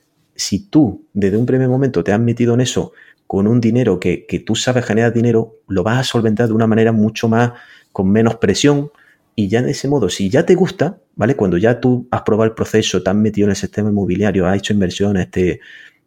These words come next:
te, te, te estás solucionando los problemas, y es un sector que te gusta, ahí ya, ya, yo ahí digo, "Oye, ahora ya sí, ya si quieres, sí te puedes, puedes jugar más con la, con la financiación, con la deuda", porque, bueno, ya, ya sabes, ¿no? Ya sabes solucionar los problemas, ya tienes ese rodaje,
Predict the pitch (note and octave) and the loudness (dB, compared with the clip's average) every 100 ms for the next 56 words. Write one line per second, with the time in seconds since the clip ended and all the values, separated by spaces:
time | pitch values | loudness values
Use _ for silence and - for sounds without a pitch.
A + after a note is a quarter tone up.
0 | _ F2 F2 F2+ F2 - - A#2 - A#2 | _ -6 -2 -2 -2 -2 -2 0 2 0
1 | - G#2 A2+ G#2 - F2 G#2+ G#2+ F2+ - | 2 2 2 2 0 0 0 0 -2 -8
2 | _ _ - G#2+ D#3 - D3 - - D3 | _ _ -2 0 2 0 -4 -4 0 2
3 | F3 E3+ - C3 C3+ - A#2+ F#3+ D#3+ F3+ | 4 2 0 -2 -2 2 4 4 4 2
4 | - - A#2+ C#3 C3 - - G2+ B2+ B2 | 0 -2 0 0 -2 -14 -12 0 2 4
5 | C#3 A#2+ C3 C3 - - G2 F#2 - - | 4 4 2 0 -2 -2 0 -2 -6 0
6 | G#2 B2+ C#3+ C3+ B2 B2 - A#2 C3+ D3+ | 2 4 4 2 0 -2 -6 -4 0 0
7 | D3+ D3 B2 A2+ B2+ B2 C3 - _ - | 0 0 -2 0 0 2 0 -6 _ -12
8 | - - _ _ - G2+ - C#3 C#3+ C3 | -12 -12 _ _ -10 -10 -2 0 2 0
9 | A2+ B2 G#2+ A2+ - A2+ G#2 E2 C2+ G#1+ | 2 2 2 0 0 2 2 2 -2 -4
10 | - - _ _ _ - G#2 F#2+ - G2 | -8 -20 _ _ _ -4 0 0 0 0
11 | F#2+ E2+ - D3 C3+ C3 B2 F2+ F2 B2 | 0 -2 0 2 2 0 -2 0 0 2
12 | B2+ A#2+ G2 - F#2+ D3 C3+ - A2 B2 | 2 0 0 -2 0 0 0 -4 -4 -4
13 | - D3+ F#2 G#2+ D3+ G2+ - B2 - A2+ | 0 0 2 0 -2 -4 -2 -2 -2 -2
14 | A2 A2+ A2+ A2+ - A2+ D3+ C#3 B2+ F2+ | -2 -2 -2 -4 -2 0 0 0 0 0
15 | G#2 G2+ F#2+ F#2 A#2 - G2+ | 0 -2 -2 -2 -2 -2 -4